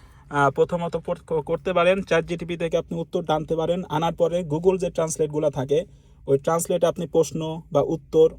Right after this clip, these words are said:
সবগুলা দিয়ে আপনি একটা ধারণা নিয়ে নিতে পারেন যে কোনটার মানে কী হবে, তাহলে আপনার পরীক্ষার হলে গিয়ে বুঝতে সুবিধা হবে। তো এটা আমি সাবমিট নিয়ে দিতেছি। হ্যাঁ, রাইট। তো তিন নাম্বারটা রাইট। তো পাঁচ নাম্বার প্রশ্ন হচ্ছে, "What is the allowed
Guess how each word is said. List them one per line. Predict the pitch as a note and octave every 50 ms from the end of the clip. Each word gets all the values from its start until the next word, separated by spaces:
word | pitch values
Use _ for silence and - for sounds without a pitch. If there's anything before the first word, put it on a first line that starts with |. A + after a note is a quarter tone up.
| -
সবগুলা | - - D3+ C#3 D3 D#3 D#3+ F3 D#3+
দিয়ে | D3+ C#3 D#3+ F3 F#3 G3+ A3 G#3
আপনি | - D3+ D3 - D#3+
একটা | D3 - E3+ E3 D#3+
ধারণা | D3 C#3 B2+ C3 D3+ D#3+ E3
নিয়ে | F3+ F#3+
নিতে | F#3+ F3 F3 F3
পারেন | F3 E3+ G3 G3
যে | F#3 F3+
কোনটার | - E3+ D#3+ D#3+ - E3 D#3
মানে | D#3+ D#3+ E3 D#3+
কী | - - F3
হবে, | E3 D3+ D#3+ G3 G3+
তাহলে | - E3+ D#3+ D3+ D3+
আপনার | C#3+ D3+ D#3+ C#3
পরীক্ষার | D#3+ D#3 D3+ C#3+ D#3 D3
হলে | C#3+ C#3+ D#3 D3+
গিয়ে | D3+ E3+ F#3 G#3+ B3 - - - - - - -
বুঝতে | D#3 D3+ - D#3+ D3
সুবিধা | - F#3 E3 D#3 - C#3
হবে। | C3 B2+ C3
তো | - - - - - - -
এটা | C#3+ D3
আমি | D#3+ D3+
সাবমিট | - C#3+ C#3 D3 D#3 D#3+
নিয়ে | F3 F3
দিতেছি। | F3 E3 C#3+ E3 - - G3+ A#3 A#3 - - - - -
হ্যাঁ, | C#3+ C3 C#3 C#3 C#3
রাইট। | C#3+ C#3 C3+ C3+ C3 - - - -
তো | E3 F#3 G3+ F#3+ -
তিন | - D#3+ E3
নাম্বারটা | D#3+ D3 C#3+ C#3 C3+ C#3
রাইট। | C3+ C3 C3 - - - - - - - - -
তো | -
পাঁচ | C#3 - D#3 - - -
নাম্বার | G3 F#3+ F#3+ F#3 F3+
প্রশ্ন | - F3+ F3 - F3+
হচ্ছে, | F3+ F3 - - E3 E3+
"What | E3+ D3+ D3 D#3+ F3 F3+
is | - - F3 F3+
the | E3 E3 G3 G3 -
allowed | - D3+ D3+ D3+ D#3+ E3+ F3+ F3